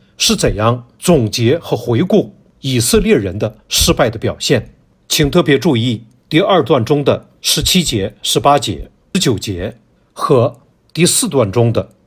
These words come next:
四十节、四十一节、四十二节，因为就在这几节经文后面，就是在具体的描述，在历史中百姓祖宗们的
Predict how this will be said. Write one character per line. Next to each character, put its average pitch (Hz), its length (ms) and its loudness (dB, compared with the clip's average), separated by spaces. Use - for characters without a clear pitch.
四 - 240 0
十 143 160 0
节、 107 480 -8
四 - 200 0
十 147 140 -2
一 180 160 0
节、 92 380 -8
四 - 220 -4
十 120 100 -4
二 147 220 0
节， 78 260 -12
因 160 160 2
为 143 120 4
就 247 200 2
在 156 120 2
这 160 140 2
几 - 160 -6
节 113 220 -2
经 170 200 0
文 113 140 0
后 160 180 2
面， 95 240 -6
就 160 140 2
是 143 120 -4
在 117 160 0
具 240 220 2
体 - 180 2
的 - 120 -6
描 95 260 -4
述， - 320 -2
在 143 200 2
历 220 160 4
史 107 220 -2
中 139 340 0
百 120 200 2
姓 165 200 2
祖 107 240 -6
宗 208 200 2
们 95 180 0
的 - 240 -6